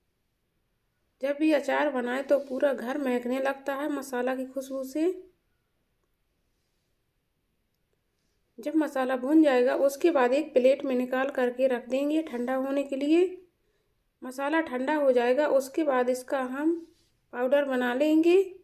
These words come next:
उसी में हम मिला देंगे हल्दी, कश्मीरी मिर्च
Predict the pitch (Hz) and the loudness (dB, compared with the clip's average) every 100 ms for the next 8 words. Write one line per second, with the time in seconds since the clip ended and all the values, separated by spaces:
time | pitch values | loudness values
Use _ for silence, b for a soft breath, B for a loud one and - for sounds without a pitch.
0 | _ _ _ _ _ _ _ - 262 359 | _ _ _ _ _ _ _ -12 0 6
1 | 349 294 254 277 302 277 254 262 277 262 | 6 6 0 -2 -2 0 2 2 0 -2
2 | 269 302 302 240 247 254 285 330 370 - | 0 -2 -2 -2 0 0 4 4 4 -2
3 | - _ _ _ _ _ _ _ _ - | -18 _ _ _ _ _ _ _ _ -14
4 | 233 262 262 262 294 294 302 339 330 | -12 -6 -4 -2 -2 2 2 2 0